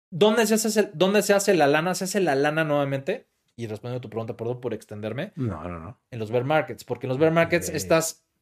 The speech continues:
Speaker 1: shitcoins están tiradas en el suelo y si tú le das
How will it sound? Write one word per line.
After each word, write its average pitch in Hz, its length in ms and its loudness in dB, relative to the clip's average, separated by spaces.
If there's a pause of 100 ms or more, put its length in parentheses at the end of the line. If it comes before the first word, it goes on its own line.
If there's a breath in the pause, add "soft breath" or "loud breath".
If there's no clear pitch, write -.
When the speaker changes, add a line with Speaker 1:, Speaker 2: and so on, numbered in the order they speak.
(180)
Speaker 1:
shitcoins 185 760 2
están 143 280 0
tiradas 131 280 2
en 135 60 -4
el 147 100 -6
suelo 190 420 6
y 143 80 -6
si 131 100 -6
tú 170 140 -2
le 165 120 4
das - 440 0